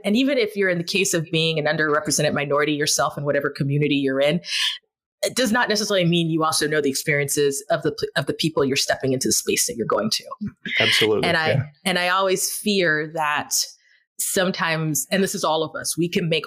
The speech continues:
Speaker 1: all kinds of assumptions,
Speaker 2: Mm-hmm.
Speaker 1: right? All
Speaker 2: Yeah.
Speaker 1: kinds of assumptions
Speaker 2: Mm-hmm.
Speaker 1: about what it is, what it is to be in a space, because once again, our perspective a lot of times depends on where we're sitting. <laughs>
Speaker 2: Right,
Speaker 1: Where we've been
Speaker 2: right.
Speaker 1: sitting informs how we see the world.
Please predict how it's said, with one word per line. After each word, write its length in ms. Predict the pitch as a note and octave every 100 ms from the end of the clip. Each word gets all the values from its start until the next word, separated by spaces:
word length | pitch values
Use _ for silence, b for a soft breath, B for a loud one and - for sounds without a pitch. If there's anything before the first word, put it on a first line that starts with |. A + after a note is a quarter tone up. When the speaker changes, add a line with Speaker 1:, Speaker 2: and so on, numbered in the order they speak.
| -
Speaker 1:
all 120 | E3 -
kinds 580 | - - - D#3 D#3
of 80 | C#3+
assumptions, 880 | C#3+ - C3 - F#2+ F#2+ - - - -
Speaker 2:
Mm-hmm. 120 | G2+
Speaker 1:
right? 260 | A#2 A2+ -
All 180 | - D3+ -
Speaker 2:
Yeah. 80 | A2+
Speaker 1:
kinds 200 | F3 E3+
of 60 | E3
assumptions 480 | D#3 D3+ D#3 A#2+ A#2+
Speaker 2:
Mm-hmm. 100 | D3+
Speaker 1:
about 340 | D3 C#3 - B B B B -
what 240 | D#3 F3+
it 140 | F3 E3+
is, 400 | E3 D#3+ D#3+ E3+
what 100 | E3
it 120 | D#3
is 140 | D#3
to 80 | -
be 200 | C#3 E3
in 100 | D#3
a 40 | D#3
space, 520 | - D#3 D3+ D3+ - -
because 680 | F3 F#3 D#3 D3+ D3 - - B B B - -
once 160 | G3+ G3+
again, 380 | G#3+ F#3 C#3+ - E3
our 120 | E3+
perspective 460 | - - F3+ F3 E3
a 20 |
lot 140 | D3+
of 80 | D3+
times 400 | E3 C#3+ C#3 -
depends 420 | - - D3+ D3+
on 200 | C#3+ C#3
where 180 | C#3+ C#3+
we're 140 | C3+ C3
sitting. 420 | - C#3 - - _ G#3
<laughs> 80 | A3+ -
Speaker 2:
Right, 180 | A#3 A3+
Speaker 1:
Where 120 | G#3+
we've 180 | A3+ A#3+
been 100 | A3+
Speaker 2:
right. 140 | A3+ G#3+
Speaker 1:
sitting 480 | B3 F3+ D#3 D#3+ - B B B B
informs 480 | G#3 F#3+ G#3 F3+ E3
how 160 | E3 D3
we 80 | E3
see 240 | - E3
the 100 | D3+
world. 480 | D#3+ E3+ B2 A2